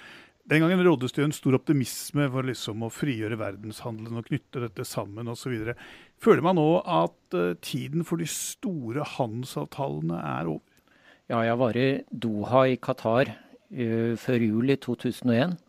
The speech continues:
Speaker 2: Og det møtet endte med bred enighet, og det var da, det, først å, må jeg si at det var det året Kina ble med i det internasjonale han-, handelssystemet, som var en revolusjon i seg selv.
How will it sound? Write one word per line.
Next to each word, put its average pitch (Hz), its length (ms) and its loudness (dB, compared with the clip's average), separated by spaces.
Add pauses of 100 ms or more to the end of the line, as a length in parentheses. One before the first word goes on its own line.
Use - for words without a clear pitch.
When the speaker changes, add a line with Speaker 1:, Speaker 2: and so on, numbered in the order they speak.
(760)
Speaker 2:
Og 131 380 4 (100)
det 120 320 2
møtet 135 560 0
endte 123 480 0
med 123 540 0 (180)
bred 123 560 0
enighet, 123 540 0 (340)
og 120 140 0
det 120 80 2 (100)
var 127 160 4
da, 120 60 4 (180)
det, 82 140 -8 (260)
først - 320 -4
å, 156 60 2 (180)
må 139 220 0
jeg 135 100 -8
si 127 160 0
at - 320 -4
det 113 160 0
var 123 80 4
det 117 80 2
året 107 300 0
Kina 107 480 -2 (260)
ble 123 160 2
med 101 140 0
i 104 80 -4
det 117 100 2
internasjonale 110 720 -2
han-, 101 160 -6 (100)
handelssystemet, 113 880 -2
som 123 220 -2
var 98 180 0
en 107 160 2
revolusjon 110 560 0
i - 60 -10
seg 131 100 2
selv. 185 300 2